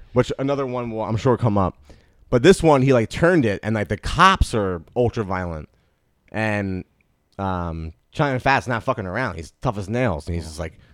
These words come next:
undercover, and he's gonna bring down the mobsters. And the violence is crazy, especially the end. That shootout in a, in a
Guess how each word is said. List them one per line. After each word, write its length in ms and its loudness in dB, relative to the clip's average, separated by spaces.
undercover, 560 0
and 80 -6
he's 100 -8
gonna 200 -8
bring 160 -2
down 160 -6
the 80 -10
mobsters. 600 -6
And 400 0
the 120 6
violence 560 4
is 100 -6
crazy, 480 -4
especially 360 0
the 180 0
end. 360 2
That 140 4
shootout 480 6
in 140 2
a, 200 4
in 100 4
a 340 4